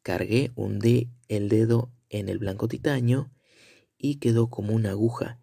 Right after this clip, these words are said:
Y au-, y voy tocando punto por punto para representar lo que son las estrellas. Esta es la técnica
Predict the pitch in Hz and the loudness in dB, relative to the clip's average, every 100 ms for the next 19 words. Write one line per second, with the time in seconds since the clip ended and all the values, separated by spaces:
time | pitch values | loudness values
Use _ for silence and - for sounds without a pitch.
0 | _ _ _ 117 120 120 123 139 156 156 | _ _ _ 4 4 4 0 -2 0 0
1 | 143 143 - 123 120 120 143 - _ _ | 0 -2 0 2 2 2 -2 -12 _ _
2 | _ _ _ _ _ _ _ _ _ _ | _ _ _ _ _ _ _ _ _ _
3 | _ _ _ _ _ _ _ _ 120 131 | _ _ _ _ _ _ _ _ 2 2
4 | 131 120 120 110 - 143 151 - - 110 | 2 0 0 -2 0 -2 0 -2 0 -2
5 | 98 - - - - - 110 120 120 - | -2 -4 -2 -2 -2 -2 0 0 -2 -4
6 | - 50 - - - 104 - - - - | -6 -4 -6 -8 -4 -2 0 -4 -8 -20
7 | _ _ _ _ _ 165 190 - 139 123 | _ _ _ _ _ 4 4 0 -4 -2
8 | 117 120 131 156 160 156 | -2 -2 -2 -2 -6 -8